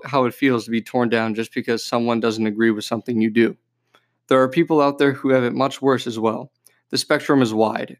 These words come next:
and I fall on the more insignificant end of it. People are tormented because of their personal, religious, and or political beliefs all the time. It does not need to be that deep at all, but it is in today's society.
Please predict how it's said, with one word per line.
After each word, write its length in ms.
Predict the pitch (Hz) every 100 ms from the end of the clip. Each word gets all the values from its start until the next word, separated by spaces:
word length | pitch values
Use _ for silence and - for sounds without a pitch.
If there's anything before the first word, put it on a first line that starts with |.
| _
and 140 | 123
I 80 | 139
fall 260 | 143 131 127
on 80 |
the 60 | 120
more 240 | 113 117
insignificant 760 | 131 131 143 123 123 120 123 113
end 200 | 113 107
of 100 | 98
it. 180 | - - _ _ _ _ _
People 240 | - 143 156
are 140 | 135
tormented 580 | - 135 127 113 117 104
because 320 | 120 120 107
of 140 | 110
their 100 | 110
personal, 460 | 110 143 139 147 139
religious, 520 | 117 113 123 120 120
and 220 | 123 120
or 160 | 113 110
political 520 | - 117 120 117 120
beliefs 380 | 113 117 113 -
all 200 | 120 117
the 100 | 123
time. 380 | - 120 95 - _ _ _ _
It 120 | 127
does 160 | 139 135
not 180 | 156 139
need 280 | 127 123 107
to 100 | 113
be 120 | 123
that 260 | 127 123 -
deep 240 | 113 113
at 80 | 117
all, 320 | 110 - 143 _ -
but 120 | 123 113
it 120 | 120
is 160 | 117
in 100 | 110
today's 340 | 104 113 110 107
society. 540 | - - - - -